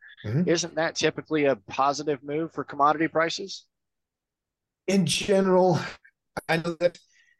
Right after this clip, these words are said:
Speaker 1: i-, if you were to ask an economist that question, which I am not, and Delaney knows me well enough, uh,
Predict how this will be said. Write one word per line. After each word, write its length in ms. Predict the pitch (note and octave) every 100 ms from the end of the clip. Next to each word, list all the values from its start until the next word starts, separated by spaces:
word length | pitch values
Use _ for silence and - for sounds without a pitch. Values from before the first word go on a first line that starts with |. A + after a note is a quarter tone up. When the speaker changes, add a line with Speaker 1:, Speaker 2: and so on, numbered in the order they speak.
| -
Speaker 1:
i-, 60 |
if 260 | D#3 D3+ D#3
you 80 | E3+
were 80 |
to 180 | - F3
ask 280 | D3+ F#3 F3+
an 80 | E3+
economist 580 | - D3 C#3+ C#3 C#3 -
that 180 | C3
question, 400 | - B2+ A#2 -
which 140 | A2+ A2
I 80 | G2+
am 140 | G2+
not, 340 | B2+ C#3 C#3
and 80 | B2
Delaney 440 | G2+ A2 B2+ A#2+ A#2
knows 500 | A#2 A2+ B2 B2 A#2+
me 100 | A2+
well 300 | C3 C#3+ B2+
enough, 420 | C3+ B2 - - -
uh, 440 | B2 A#2 A2 A#2